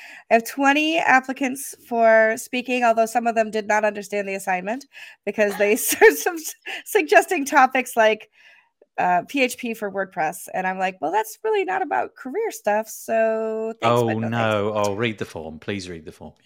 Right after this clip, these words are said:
Speaker 1: Yes, right? I mean, like, read the room, read the form, like, just anything. Be self-aware. And, um, you know, we've already got some people, um, interested in sponsoring as well. So super excited about this April eighth, um, from nine to five Central Time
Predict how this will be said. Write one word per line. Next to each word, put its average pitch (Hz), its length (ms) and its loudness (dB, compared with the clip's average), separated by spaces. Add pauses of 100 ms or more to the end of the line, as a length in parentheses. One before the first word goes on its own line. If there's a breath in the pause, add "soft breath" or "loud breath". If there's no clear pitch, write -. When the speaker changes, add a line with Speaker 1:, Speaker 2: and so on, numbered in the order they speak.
Speaker 1:
Yes, 427 540 2
right? 269 300 2
I 240 100 2
mean, 214 300 -6
like, 202 240 -4
read 233 160 -4
the 220 80 -8
room, 220 200 -4
read 214 140 -6
the 214 60 -10
form, 196 480 -6
like, 190 240 -8
just - 180 -8
anything. 196 420 -4
Be 233 120 -4
self-aware. 190 500 -2 (340 loud breath)
And, 247 380 8
um, 247 560 4 (320)
you 254 100 -8
know, 240 120 -4
we've 254 180 -4
already 247 180 4
got 247 220 -2
some 233 180 -8
people, 233 480 -4
um, 208 140 -2
interested 226 420 -10
in 214 140 -10
sponsoring 277 480 -8
as 254 100 -10
well. 311 220 -6
So 196 320 -4 (380 loud breath)
super - 260 -6
excited 277 260 0
about 262 200 -2
this 269 200 -8
April 262 300 -4
eighth, 294 340 -4 (880)
um, 233 260 -2
from 214 480 0
nine 220 300 0
to 240 120 -8
five 220 460 0
Central 214 340 -6
Time 202 380 -4